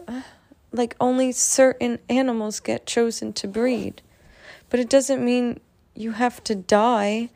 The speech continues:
Like, where did we come up with lineages, right? That's why we wanna keep go-, like, I need to have a son. Like, my lineage needs to go on. Like, I wonder why. Like, I don't think animals are like that.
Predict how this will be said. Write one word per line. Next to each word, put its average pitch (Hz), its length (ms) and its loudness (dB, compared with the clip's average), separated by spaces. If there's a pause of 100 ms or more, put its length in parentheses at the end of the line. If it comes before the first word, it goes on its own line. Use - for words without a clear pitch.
(380)
Like, 233 180 2
where 240 180 6
did 269 160 2
we 269 120 0
come 254 300 -2
up 254 180 -6
with 208 200 -6
lineages, 202 840 -2
right? 202 240 2
That's 214 280 0
why 208 140 6
we 202 140 2
wanna 202 300 0
keep - 380 -6
go-, 202 260 4
like, 185 200 -2 (280)
I 226 360 8
need 185 260 0
to 185 80 6
have 165 260 2
a 170 60 -2
son. 160 360 0
Like, 160 200 -2
my 202 640 4 (380)
lineage 185 640 0
needs 180 360 -2
to 180 100 2
go 180 240 4
on. 175 260 0
Like, 165 240 -4 (420)
I 233 100 4
wonder 302 460 2
why. 214 800 0 (600)
Like, 240 280 4
I 226 80 8
don't 294 200 2
think 320 200 0
animals 254 560 2
are 208 100 0
like 190 360 0
that. 202 380 -2